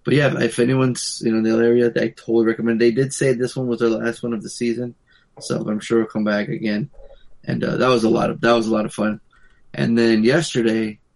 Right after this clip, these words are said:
um, at Darkdale, uh, Bruce Campbell signed his book, but he had already signed them. Like, he went there early, I guess, and signed them all 'cause he knew everybody was there to get something else signed. Um, so that, that one was kinda weird 'cause that one was really quick. He handed him something to, uh, like, his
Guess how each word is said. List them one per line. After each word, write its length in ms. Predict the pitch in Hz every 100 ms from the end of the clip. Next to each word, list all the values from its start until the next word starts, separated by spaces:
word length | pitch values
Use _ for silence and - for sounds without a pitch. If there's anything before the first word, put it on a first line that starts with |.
| _ _ _ _ _
um, 600 | 135 120 110 107 107 110 - _ _ 110
at 100 | -
Darkdale, 580 | 107 - 107 101 -
uh, 120 | 101 110
Bruce 220 | 117 -
Campbell 280 | 120 110 110
signed 300 | 123 117 104
his 120 | -
book, 300 | 139 123 - -
but 140 | 117
he 100 | 127
had 100 | 131
already 200 | 123 120
signed 320 | 113 120 123 123
them. 100 | 127
Like, 200 | 117 -
he 100 | -
went 180 | 120 120
there 120 | 123 117
early, 200 | 120 123
I 20 |
guess, 180 | 127 117
and 80 | -
signed 140 | 123
them 100 | 117
all 240 | 120 135 - _ _ _
'cause 100 | 123
he 60 | 113
knew 180 | 117
everybody 200 | 113 113
was 140 | 113 110
there 140 | 117
to 60 | 110
get 200 | 117 113
something 300 | 113 107 113
else 200 | 113 -
signed. 320 | 147 139 131 _ _ _ _ _ _
Um, 500 | - 110 - - - - -
so 280 | - 117
that, 260 | 110 127 -
that 80 | 156
one 100 | 160
was 120 | 143
kinda 160 | 160 135
weird 220 | 143 139
'cause 80 | 123
that 120 | 127
one 100 | 135
was 80 | 123
really 160 | 131 120
quick. 400 | - 135 131 _ _ _ _ -
He 100 | 120
handed 200 | 123 123
him 60 |
something 580 | 117 127 120 131 127 - - _ -
to, 340 | 113 110 110
uh, 60 | -
like, 140 | 113 113
his 260 | - -